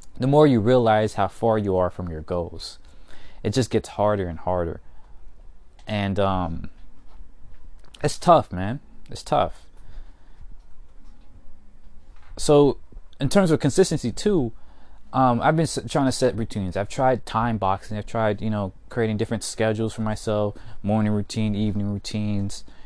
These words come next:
you know, and I have figured out, like, certain things about myself. Like, you know, I tend to be more energetic in the morning after a good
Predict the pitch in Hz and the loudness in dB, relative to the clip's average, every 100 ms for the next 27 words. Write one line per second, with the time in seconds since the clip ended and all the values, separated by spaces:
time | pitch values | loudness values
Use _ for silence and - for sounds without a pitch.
0 | - - 101 95 92 90 - - - - | -6 -2 -2 0 -2 -4 -8 -16 -18 -20
1 | - - 110 107 101 98 - - - - | -20 -10 -4 -2 0 -2 -6 -12 -16 -14
2 | - - - - 143 185 208 - 151 127 | -14 -10 -10 -6 0 2 2 4 4 6
3 | 107 113 - - 98 98 - 127 107 95 | 6 4 2 -2 -2 0 -2 0 0 -2
4 | - 101 101 95 101 104 - 107 101 95 | -4 -4 -2 0 0 -2 -2 -2 0 -2
5 | 92 - - - - 95 92 - 113 98 | -2 -6 -8 -10 -6 -4 -4 -2 -2 0
6 | 98 95 98 95 92 - - 104 95 107 | 0 0 2 0 0 -4 -4 -2 0 0
7 | 101 98 101 92 95 95 95 90 - 90 | 0 0 -2 -2 -2 -2 -4 -6 -4 -2
8 | 87 98 | -2 -2